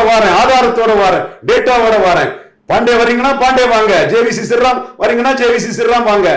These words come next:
என் சகோதரர்கள் தான், மதிப்புக்குரியவங்க தான், தேசபக்தர்கள் தான், எவ்வளவோ நல்லது பண்ணியிருக்காங்க, அதெல்லாம் மறுக்க வரல. நீங்க நினைச்சது மாதிரி, அஹ், ஒரு தலைவரை பேசுறது தவறு. சீமான் எடப்பாடியை தட்டி தூக்கி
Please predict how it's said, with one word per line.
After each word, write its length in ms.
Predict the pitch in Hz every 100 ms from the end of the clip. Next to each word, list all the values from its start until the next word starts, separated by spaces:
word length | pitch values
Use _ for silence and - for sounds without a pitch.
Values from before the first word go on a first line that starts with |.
| - - _ _
என் 160 | - 117
சகோதரர்கள் 520 | 226 240 240 226 208
தான், 120 | 254 -
மதிப்புக்குரியவங்க 680 | 165 202 240 - 214 214 214
தான், 180 | 214 - - -
தேசபக்தர்கள் 760 | 202 254 214 208 220 208 202
தான், 140 | 226 - - - -
எவ்வளவோ 340 | 175 226 226
நல்லது 280 | 214 220 233
பண்ணியிருக்காங்க, 540 | 208 208 196 196 196 247 - -
அதெல்லாம் 360 | - 180 247 240
மறுக்க 240 | 226 226
வரல. 260 | 214 170 135 107 - _ _
நீங்க 300 | - 254 277 247
நினைச்சது 440 | 247 262 262 247
மாதிரி, 320 | 240 240 240 302 - - _
அஹ், 200 | - 202
ஒரு 140 | 214 220
தலைவரை 380 | 226 240 233 220
பேசுறது 420 | 220 220 226 233
தவறு. 320 | 214 214 175 - - -
சீமான் 500 | - 269 262 262 233
எடப்பாடியை 440 | 247 240 247 247
தட்டி 260 | 226 220 240
தூக்கி 320 | 233 226 233